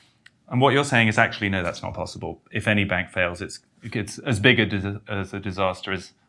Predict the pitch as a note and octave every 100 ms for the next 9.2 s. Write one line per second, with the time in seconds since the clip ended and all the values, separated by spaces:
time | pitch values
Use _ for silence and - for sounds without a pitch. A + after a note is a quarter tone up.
0 | - G2+ G2 G#2+ F2+ F2 - F2 F2 F2+
1 | F#2+ F#2+ F#2 - F2+ F2+ - _ _ _
2 | _ _ - A#2 G#2+ A#2+ G#2+ G2+ A#2 G#2+
3 | F#2+ G2+ G2+ G2+ - - - G2+ G2 -
4 | _ _ _ _ _ _ - A#2 C3+ B2
5 | - - A2+ G#2+ A2+ - G#2 F2 - F#2+
6 | F#2+ - - G#2+ - - F#2+ - G2 F2+
7 | G#2 F2 E2+ - F#2 F2+ G#2+ _ - G2
8 | G2 F2+ - G2 F#2 F2+ F2+ F2+ F2+ -
9 | A2+